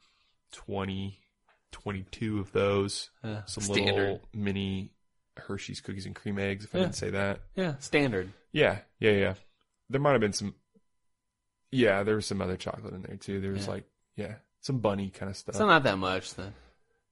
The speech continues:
Speaker 1: No.
Speaker 2: You sort of went light on the chocolate. I'm proud of you, man.
Speaker 1: I ate a lot of it.
Speaker 2: <laughs> I'm proud of you,
Speaker 1: Got
Speaker 2: dude.
Speaker 1: my fix.
Speaker 2: So, uh, so Indiana was good, then?
Speaker 1: It was.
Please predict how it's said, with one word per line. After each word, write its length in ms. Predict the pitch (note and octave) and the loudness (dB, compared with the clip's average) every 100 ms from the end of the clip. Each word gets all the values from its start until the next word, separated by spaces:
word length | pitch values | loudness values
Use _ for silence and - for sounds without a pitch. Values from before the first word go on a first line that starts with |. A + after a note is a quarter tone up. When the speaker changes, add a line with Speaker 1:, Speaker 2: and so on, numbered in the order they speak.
| - | -2
Speaker 1:
No. 420 | A#2 G#2+ G#2 G#2 - _ - | 4 6 6 2 -6 _ -4
Speaker 2:
You 100 | C#3+ | 0
sort 200 | C#3+ B2+ | 4 4
of 60 | |
went 160 | A2 G2+ | 4 0
light 260 | F2+ E2+ F2 | 0 0 -2
on 120 | F2+ | -4
the 80 | F#2+ | -6
chocolate. 480 | - G2 - G2+ G2+ | -6 -6 -6 -6 -2
I'm 160 | D3+ | -2
proud 220 | F#3 F3 B2+ | 6 6 8
of 60 | |
you, 80 | G2 | 2
man. 240 | G2 A2 A#2 - - - | -2 -2 -6 -14 -10 -2
Speaker 1:
I 60 | |
ate 60 | D3+ | 0
a 60 | |
lot 200 | G#2 F2+ | 0 -4
of 80 | - | -6
it. 120 | - - _ - - | -8 -10 _ -20 0
Speaker 2:
<laughs> 480 | C#4 - - - D3+ | 0 0 -18 -14 -10
I'm 120 | C#3+ | -4
proud 200 | D3 C#3+ | -2 -2
of 100 | F#2+ | -4
you, 80 | F2 | -4
Speaker 1:
Got 120 | G2 | -2
Speaker 2:
dude. 60 | A2+ | -2
Speaker 1:
my 80 | |
fix. 460 | F#2+ - F#2+ - - - - _ _ | -2 -2 -2 -2 -10 -16 -20 _ _
Speaker 2:
So, 280 | - A2 | 4 6
uh, 200 | G2+ F#2+ A2 | 6 4 0
so 120 | A#2 | 0
Indiana 320 | A2+ A2 G#2 | 0 0 0
was 140 | G2+ | -2
good, 180 | - A2 | -2 0
then? 200 | A#2+ A#2+ B2+ _ _ | 0 -2 -4 _ _
Speaker 1:
It 60 | C#3 | -2
was. 380 | D3 G3+ - | -2 -4 -6